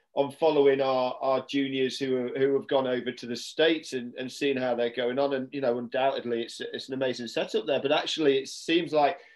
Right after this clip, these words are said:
there is, uh, you know, I should be paying a bit more closer attention to the, the U K university scene as well.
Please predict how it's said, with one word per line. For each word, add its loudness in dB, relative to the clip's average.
there 6
is, 0
uh, 8
you -6
know, 2
I 0
should -2
be 2
paying 0
a -2
bit 2
more 0
closer 0
attention -2
to -4
the, 2
the -2
U -2
K 4
university 2
scene -4
as -8
well. -2